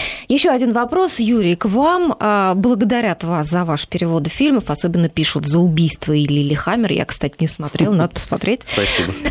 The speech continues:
Speaker 1: А, спрашивают, почему вы редко добавляете эмоции в озвучание? Вот. У вас приятный голос, пишут. Вот хотелось бы вот еще и чтобы эмоции были.
Speaker 2: Ну, вы знаете, все зависит от фильма. Я перевожу, считается, что я серьезный переводчик, в том смысле, что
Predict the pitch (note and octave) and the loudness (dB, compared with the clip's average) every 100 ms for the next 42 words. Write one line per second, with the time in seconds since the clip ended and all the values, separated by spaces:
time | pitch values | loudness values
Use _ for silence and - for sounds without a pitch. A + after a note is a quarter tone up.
0 | - - F#3 F3 - _ - G3+ - E4+ | -6 -4 -2 -2 -6 _ -6 -4 0 0
1 | - G3+ F#3+ G#3+ D4+ F#4+ B3 C4 D4 A3+ | 0 -2 -2 0 0 2 4 2 0 0
2 | G#3 G#3+ A#3 D#4+ - - A3 G#3 C4+ E4 | 0 2 2 0 -2 0 2 4 4 0
3 | - C#4 G3+ G#3+ F#3+ G3+ - G3 F3 D#3 | 0 2 2 2 0 0 0 0 2 0
4 | C#3 C3+ - G3+ - - - - - _ | 2 0 -2 -4 -6 -6 -8 -14 -14 _
5 | _ - - F3+ G3+ A#3+ G3 E3+ E3 F3+ | _ -12 -2 -2 0 0 0 0 0 2
6 | F4+ E4+ - E3+ D3 - - D3 G3+ - | 2 2 -2 -6 -4 -6 -4 -4 -2 -4
7 | D3+ G3+ A3 G#3+ F#3 F#3 E3 E3+ - G#3+ | -4 0 0 0 0 0 0 0 0 0
8 | - G3+ F#3+ - - D#3+ D3 F3+ D3 - | 0 -2 -4 -6 -4 0 2 2 0 -4
9 | - - A#2+ - C3 B2+ A#2+ G#2+ C3+ D3+ | -12 -12 -14 -4 0 2 0 0 0 2
10 | F3+ C3+ A#2 G#2 - C3+ C3+ B2+ C3+ C3 | 2 2 0 0 0 0 2 2 0 0
11 | C3+ - G#2 F2 E2+ G2+ G2+ A#2 G#2+ G#2+ | -2 0 0 2 2 0 0 -2 0 0
12 | G#2+ A#2 G#2 F#2 F2 F2 - - C#3 B2+ | 0 0 0 -2 -4 -6 -2 -2 0 0
13 | A2 - - A#2+ A2 G#2+ - A2+ A#2+ G#2+ | -2 -2 -2 0 0 0 0 0 0 0
14 | G#2+ A2 A2 D#3 D#3+ - - G2 A2+ G#2 | -2 0 0 0 -2 -4 -4 -2 -2 -2
15 | G2 - G#2 | -2 -2 -4